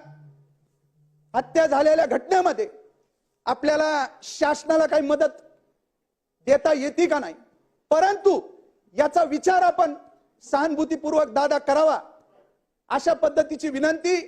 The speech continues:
मी अध्यक्ष महोदय या ठिकाणी करतो. या सभागृहाच्या वतीनं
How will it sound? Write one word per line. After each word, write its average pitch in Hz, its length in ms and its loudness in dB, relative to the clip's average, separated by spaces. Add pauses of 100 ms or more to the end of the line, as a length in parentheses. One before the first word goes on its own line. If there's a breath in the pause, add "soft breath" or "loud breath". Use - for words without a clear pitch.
(920)
मी 277 60 -4
अध्यक्ष 294 400 0
महोदय 294 300 2
या 277 80 2
ठिकाणी 277 320 -2
करतो. 277 360 0 (1000)
या 285 360 2 (320)
सभागृहाच्या 302 760 2
वतीनं 302 420 0